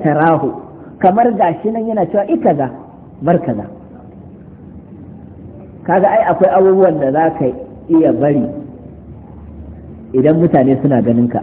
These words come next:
in ba sa ganin ka za ka yi. Amma in ka san suna ganin ka, za ka bari. Akwai abin da ba za ka so mahaifinka ya ganka kana yi ba. A gaban gidansa ba za ka yi ba, amma in ka faku a bayan gidansa za ka yi.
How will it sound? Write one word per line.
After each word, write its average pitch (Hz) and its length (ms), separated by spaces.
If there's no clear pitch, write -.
in 147 100
ba 160 140
sa 139 120
ganin 175 200
ka 170 100
za 208 140
ka 139 80
yi. 117 100
Amma 156 240
in 202 40
ka 214 120
san 214 140
suna 220 200
ganin 202 260
ka, - 120
za 254 100
ka 160 120
bari. 147 200
Akwai 170 320
abin 208 200
da 202 60
ba 185 140
za 202 120
ka - 40
so 185 80
mahaifinka 175 440
ya 147 40
ganka 147 180
kana 143 200
yi 117 140
ba. 90 80
A 143 100
gaban 165 240
gidansa 202 280
ba 226 80
za 294 160
ka - 80
yi 143 80
ba, 123 120
amma 165 240
in 214 100
ka 240 120
faku 233 380
a 151 60
bayan 196 220
gidansa 175 320
za 220 160
ka 151 100
yi. 117 100